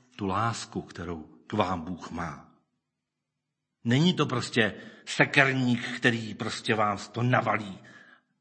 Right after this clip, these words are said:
ale je to člověk, který přichází s láskou a s milostí a s odpuštěním. Protože když on způsobí prohlédnutí,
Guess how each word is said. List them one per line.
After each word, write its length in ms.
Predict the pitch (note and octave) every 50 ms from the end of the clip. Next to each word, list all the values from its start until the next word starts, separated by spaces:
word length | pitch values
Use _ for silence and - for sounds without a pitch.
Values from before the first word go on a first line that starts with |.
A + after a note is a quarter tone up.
| _ _ -
ale 260 | F#2+ F#2+ G2+ G2+ G2+
je 100 | G2 G2
to 120 | G2 G#2
člověk, 640 | F#2+ - - F#2+ F2+ F2 F#2 F#2 F2+ F#2 - - -
který 260 | - G2 F#2+ F#2+ F2
přichází 800 | - - - - - G2+ F#2+ F2+ E2+ E2+ F2 F#2+ G2 G#2+ - _ - - _ _ - _ _
s 140 | - - -
láskou 760 | F#2+ F2 F2+ F#2+ F2+ - - - - - - C2+ C#2+ - - _ _ _ _ _ _ _ _ _ _ _ _ _ _ _ _ _ _ _
a 140 | - E2+ E2
s 120 | E2+ -
milostí 840 | - F2 F2 F#2 F#2 F2+ - - - - - - - - - - - _ _ _ _ _ _ _ _ _ _ _ _ _ _ _ _ _ _
a 140 | - F2+ E2+
s 200 | - - - -
odpuštěním. 1000 | G2 - - - G2+ F#2+ - - - - D2+ D2 D2+ D2+ D#2 D#2+ F#2 G2+ - _ _ _ _ _ _ _ _ _ _ _ _ _ _ _ _ _ _ _ _ _ _ _ _ _ _ _ _ _ _ _ _ _
Protože 360 | _ A#2+ G#2+ G2 G#2 F#2+ G#2+ G2
když 300 | F#2 G2 A2+ A2+ - - -
on 220 | C3 C3 C3 B2
způsobí 640 | A#2+ - - - A2 G2+ - A2+ G2+ F#2+ G2 F#2+ F#2
prohlédnutí, 920 | - F2+ F#2 E2 F#2 G#2+ G#2+ G2+ G#2 G#2 F#2+ - - - F#2+ F#2+ F#2+ -